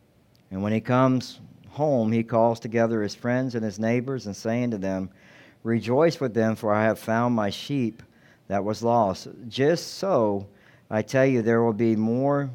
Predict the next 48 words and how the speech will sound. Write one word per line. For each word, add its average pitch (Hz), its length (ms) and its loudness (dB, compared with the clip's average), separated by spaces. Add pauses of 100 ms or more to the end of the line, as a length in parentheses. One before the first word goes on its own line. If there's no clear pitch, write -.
(180)
joy 120 380 0
in 110 80 -2
heaven 113 420 2
over 104 300 -2
the 98 80 -2
one 113 320 0
sinner 127 300 -4
who 113 100 -4
repents 110 680 -6 (640)
than 110 180 4
over 113 240 4
the 104 80 0
ninety-nine 107 540 0
righteous 104 440 -2
persons 95 480 -6
who 104 80 -6
need 98 400 -4 (420)
no 117 160 2
repentance." 101 760 -4 (640)
And 110 100 -4
I 107 40 0
love 120 200 6
what 123 140 0
Philip 117 300 0
Keller 117 280 2
says. 113 400 2
When 101 140 -2
he, 104 80 -2
as 92 80 -8
soon 120 200 -2
as 127 140 -2
he 127 140 0
knew 120 260 2
that 110 160 -2
there 107 120 0
was 104 180 0
a 101 40 -4
sheep 123 380 -4
missing, 113 380 -2
he 104 100 -4
goes, 101 300 -2
"I 107 120 6
would 113 200 0
start 123 380 0
to 123 120 -12
run 117 300 -2
towards 123 440 -6
it, 90 160 -6